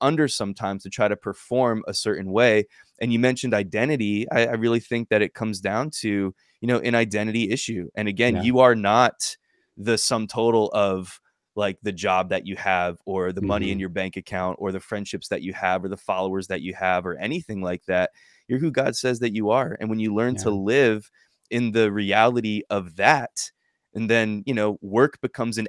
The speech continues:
Speaker 1: outflow of who you are and who God
Speaker 2: Mm-hmm.
Speaker 1: created you to be and his goodness in your life and the friendships and relationships that you have, those things become, like, an outflow of that, but they don't define who you are.
Speaker 2: Yeah.
Speaker 1: You know?
Speaker 2: And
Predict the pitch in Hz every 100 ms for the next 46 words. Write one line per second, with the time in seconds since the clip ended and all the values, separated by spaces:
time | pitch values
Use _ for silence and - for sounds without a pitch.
0 | - 131 - - 107 101 101 151 - _
1 | _ 113 117 113 104 - _ _ - 123
2 | 113 120 101 98 143 143 - 117 113 -
3 | 123 117 113 - 117 107 110 101 95 117
4 | 135 110 110 90 80 110 113 - 101 104
5 | 104 95 104 139 - 104 98 - 117 117
6 | 131 127 107 98 95 113 - 113 - 92
7 | 101 107 110 120 - - - 123 139 -
8 | 139 113 110 - 131 123 120 107 _ _
9 | - 117 117 - _ _ _ _ _ 127
10 | 123 - 156 160 - 127 113 127 147 117
11 | 101 - 110 - 117 113 107 - 98 -
12 | 117 107 95 92 85 80 - - 95 87
13 | 85 85 _ _ _ - 90 87 143 135
14 | 165 131 117